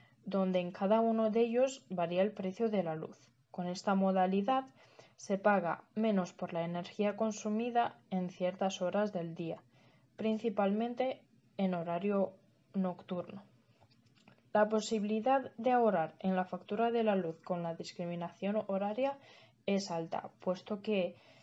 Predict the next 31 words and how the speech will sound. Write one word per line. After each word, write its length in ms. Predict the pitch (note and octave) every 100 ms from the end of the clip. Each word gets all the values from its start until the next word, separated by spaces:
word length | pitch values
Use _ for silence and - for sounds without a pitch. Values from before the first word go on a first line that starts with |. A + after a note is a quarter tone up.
| _ -
el 160 | G3+ G3
consumidor 640 | F#3+ F#3+ F#3+ F#3 G#3 A3+
puede 260 | A3 G#3+ G#3+
adaptar 600 | G#3+ G#3+ G#3+ F#3 D#3+ -
sus 380 | - - F#3+ G#3+
hábitos 480 | G#3 G#3 F3+ E3+ E3+
de 120 | E3+
consumo 600 | E3+ F3 - G#3 B3+ B3+
para 240 | F#3 E3+
utilizar 720 | E3+ E3+ E3+ F3 G#3 A3+ - _ -
más 320 | G#3 A3+ -
la 120 | A#3
electricidad 840 | A#3 A3+ A3+ G#3 G3+ G3+ G3+ G3+ G3
por 180 | G3 F#3+
la 140 | F3+
noche 420 | G#3 C4 - D#4+ - - - - -
y 80 | A#3
de 140 | A3
esta 200 | A3 B3
manera 520 | A3+ G3+ G#3+ A3+ B3 -
evitar 580 | F#3 F3+ - G3+ A3+ -
las 280 | - F3+ -
horas 320 | F3 F#3 F#3+
del 220 | G3+ G3+ G3+
día 240 | G#3+ B3
cuando 260 | B3 F3+ E3+
el 80 |
precio 600 | - E3+ F3 - G3+ A3 -
es 160 | F3 F#3
más 220 | E3 -
caro. 300 | - D#3